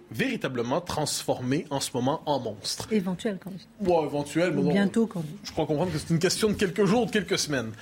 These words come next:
Speaker 1: Alors, quoi qu'il en soit
Speaker 2: Non, mais c'est intéressant de voir quand même que pour l'instant, ça reste un politique, certains l'ont souligné. Ça reste
Speaker 1: Oui.
Speaker 2: un, pardon, un journaliste.
Speaker 1: Oui, bien sûr, vous avez
Speaker 2: Ça
Speaker 1: tout à
Speaker 2: reste
Speaker 1: fait
Speaker 2: un
Speaker 1: raison.
Speaker 2: journaliste avec une carte de presse, euh,
Speaker 1: Alors,
Speaker 2: j'aime la parole.
Speaker 1: on l'a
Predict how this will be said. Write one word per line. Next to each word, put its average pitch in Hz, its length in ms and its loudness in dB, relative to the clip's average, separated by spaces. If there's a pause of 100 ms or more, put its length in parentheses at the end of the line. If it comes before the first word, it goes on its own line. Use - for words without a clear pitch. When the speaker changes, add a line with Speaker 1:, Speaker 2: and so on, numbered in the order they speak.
(160)
Speaker 1:
Alors, - 160 -2
quoi - 140 0
qu'il 170 160 -4
en 160 120 2
soit 269 360 -2
Speaker 2:
Non, 240 60 4
mais 247 80 6
c'est 247 140 -2
intéressant 254 360 -2
de 254 80 2
voir 220 180 -2
quand 220 120 -6
même 214 180 -2
que 196 80 -4
pour 226 260 -6
l'instant, 214 300 -4
ça 202 160 -8
reste 185 240 -6
un 185 60 -6
politique, 190 440 -6
certains 185 300 -6
l'ont 180 120 -4
souligné. 196 460 -2 (200)
Ça - 160 -8
reste 233 320 -4
Speaker 1:
Oui. 247 100 0
Speaker 2:
un, 226 200 -2
pardon, 202 280 -2
un 208 100 2
journaliste. 202 440 0
Speaker 1:
Oui, - 60 -4
bien 185 80 0
sûr, - 180 -2 (100)
vous 139 60 -2
avez 170 160 -2
Speaker 2:
Ça - 0 -
Speaker 1:
tout 196 60 0
à - 20 -2
Speaker 2:
reste 202 60 -2
Speaker 1:
fait 214 40 0
Speaker 2:
un 208 40 2 (100)
Speaker 1:
raison. - 100 0
Speaker 2:
journaliste 240 300 0
avec 185 240 -2
une 190 100 2
carte 175 220 0
de 170 80 0
presse, 240 560 -4
euh, 175 340 -2 (300)
Speaker 1:
Alors, - 160 -4
Speaker 2:
j'aime 196 100 2
la 185 80 0
parole. 180 300 0
Speaker 1:
on - 20 2
l'a 254 380 -2